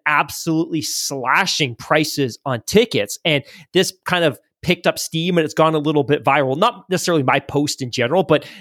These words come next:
this, this idea that Miami is having s-, trouble selling out the race after just one, after just one year. And, and I think that's kind of where some of this Adam Stern sentiment is coming from, which is,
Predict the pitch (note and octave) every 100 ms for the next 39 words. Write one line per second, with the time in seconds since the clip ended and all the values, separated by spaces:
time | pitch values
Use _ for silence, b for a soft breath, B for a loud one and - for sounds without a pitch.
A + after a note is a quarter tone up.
0 | B D#3+ D3+ - F3 D#3+ C#3 C3 - A#3+
1 | B3+ D#3 D#3 D3+ C#3+ D3+ G3 F3 C#3+ -
2 | D3 D#3+ D3+ C3 - - _ _ - -
3 | F#3+ A3 F3+ D3 - E3+ E3+ C#3+ D#3 F3
4 | - _ D3 C#3 A2+ D#3+ A#3 B2 - D#3+
5 | E3 - E3 C#3 D#3+ D3+ B2 A2 C#3+ F3
6 | E3 B2 _ _ D3+ D3 C3 E3+ A#2+ C#3
7 | D3+ A#2+ A3 D#3+ A#2+ B B E3+ E3+ D#3+
8 | F#3 E3 C#3+ G3 G3+ F3+ - E3+ E3+ C#3
9 | D#3+ D3+ D#3+ E3+ C3+ D#3+ - - C#3+ -
10 | D#3 D#3+ - E3 D3 - E3+ E3+ D3 B2+
11 | - F#3 A#3 D#3+ C#3+ B2 C#3 D#3 C#3